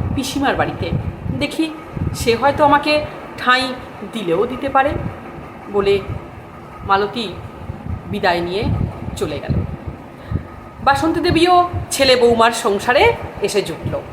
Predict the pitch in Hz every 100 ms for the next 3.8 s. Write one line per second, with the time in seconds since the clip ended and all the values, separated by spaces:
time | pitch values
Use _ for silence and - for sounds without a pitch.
0 | - - - - - - - 294 285 285
1 | - - - - - 247 247 294 285 262
2 | 214 185 202 - 247 220 208 214 202 220
3 | 262 202 123 131 131 - -